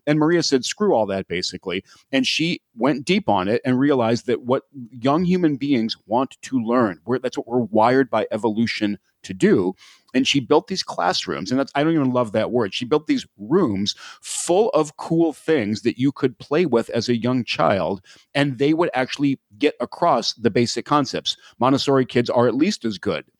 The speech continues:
on standardized tests at reading, writing, and arithmetic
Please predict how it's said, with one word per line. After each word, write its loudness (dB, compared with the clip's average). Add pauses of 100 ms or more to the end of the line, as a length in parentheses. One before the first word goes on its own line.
(300)
on 4
standardized 2
tests -2
at -6
reading, -2
writing, -2
and -6
arithmetic -6